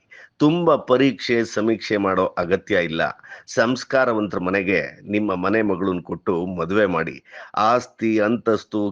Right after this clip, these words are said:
ಖ್ಯಾತಿ ಇದೆಲ್ಲ ಬರುತ್ತೆ ಹೋಗುತ್ತೆ, ಉಳಿಯೋದು ನಿಮ್ಮ ಸಂಬಂಧ ಮಾತ್ರ. ಇದೇ ಸತ್ಯ. ಕೋಟಿ ಕೋಟಿ ಖರ್ಚು ಮಾಡಿ ನೀವು ಮದುವೆ ಮಾಡ್ಕೊಂಡ್ರೆ, ನೀವು ಮದುವೆ ಮಾಡಿದ್ರೆ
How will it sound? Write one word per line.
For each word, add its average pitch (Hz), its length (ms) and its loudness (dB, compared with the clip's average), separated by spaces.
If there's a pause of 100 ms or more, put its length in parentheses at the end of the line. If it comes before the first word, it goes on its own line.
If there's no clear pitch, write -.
(120)
ಖ್ಯಾತಿ 104 520 0 (200)
ಇದೆಲ್ಲ 98 460 0 (120)
ಬರುತ್ತೆ 95 420 0 (160)
ಹೋಗುತ್ತೆ, 90 460 -4 (420)
ಉಳಿಯೋದು 120 500 4 (140)
ನಿಮ್ಮ 95 240 0
ಸಂಬಂಧ 98 500 -2 (160)
ಮಾತ್ರ. 80 240 -4 (480)
ಇದೇ 107 260 2
ಸತ್ಯ. 85 440 -2 (280)
ಕೋಟಿ 180 440 4 (140)
ಕೋಟಿ 143 320 2
ಖರ್ಚು 110 380 0
ಮಾಡಿ 117 300 4
ನೀವು 101 220 4
ಮದುವೆ 95 340 2
ಮಾಡ್ಕೊಂಡ್ರೆ, 92 640 0 (380)
ನೀವು 143 220 4 (100)
ಮದುವೆ 123 320 4 (140)
ಮಾಡಿದ್ರೆ 98 500 0